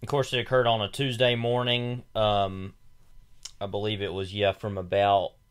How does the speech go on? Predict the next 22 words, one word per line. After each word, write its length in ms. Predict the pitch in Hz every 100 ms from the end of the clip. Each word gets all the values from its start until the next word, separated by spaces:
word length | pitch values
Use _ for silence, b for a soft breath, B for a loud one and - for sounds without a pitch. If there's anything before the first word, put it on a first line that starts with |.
| -
eight 240 | 113 117 -
forty-six 1160 | - 120 117 101 - - 123 120 - - - -
to 320 | - 101 92
ten 340 | - 113 104
twenty-eight 640 | - 113 104 95 98 98 -
overall 680 | 95 90 92 95 95 95 -
in 140 | 98
the 80 | 92
morning, 440 | 92 101 98 95 - b b b b _
um, 320 | 98 95 90 92
would 120 | 92
have 100 | 87
been, 140 | 95
I 120 | 90
guess, 240 | 90 90 -
when 100 | 90
the 80 | 90
first 320 | 95 90 -
tower 340 | 92 90 90
was 140 | 85 -
struck. 540 | - 95 92 - - b b b b b -
Um, 540 | 101 101 95 98 92